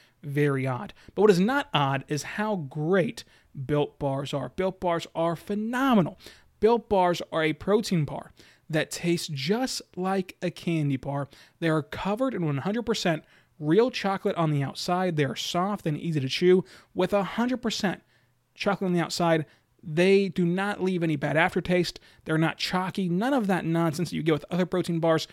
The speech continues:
These are great with six brand new flavors: caramel brownie, cookies and cream, cherry barcia, lemon almond cheesecake, carrot cake, and apple almond crisp. Get you some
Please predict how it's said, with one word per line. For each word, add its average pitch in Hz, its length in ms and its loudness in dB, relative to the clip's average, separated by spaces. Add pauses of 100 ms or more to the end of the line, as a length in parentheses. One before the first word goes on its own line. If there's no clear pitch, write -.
(260)
These 196 200 2
are 180 140 6
great 147 400 2
with 147 120 -4
six - 260 -2
brand 160 180 0
new 139 80 0
flavors: 151 400 -2 (380)
caramel 240 320 0
brownie, 160 320 2
cookies 185 160 -2
and 160 120 0
cream, 151 280 -2
cherry 180 240 0
barcia, 156 440 2 (280)
lemon 247 380 4
almond 165 260 2
cheesecake, - 640 -2
carrot 170 260 2
cake, 165 240 0
and 147 140 -4
apple 160 340 -2
almond 143 360 -2
crisp. 190 320 2 (500)
Get 202 220 4
you 208 140 2
some 180 440 2